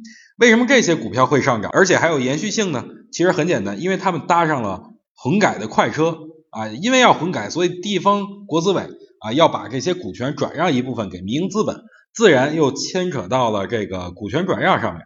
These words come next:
啊，所以目前市场的热点就是混改加股权转让。在这儿我要有一个小插曲，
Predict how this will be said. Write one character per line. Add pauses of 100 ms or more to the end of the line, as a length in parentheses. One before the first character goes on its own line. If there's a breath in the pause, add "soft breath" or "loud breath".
啊，
所
以 (240 loud breath)
目
前
市
场
的
热
点
就
是
混
改
加
股
权
转
让。 (640 soft breath)
在
这
儿
我
要
有
一
个
小
插
曲，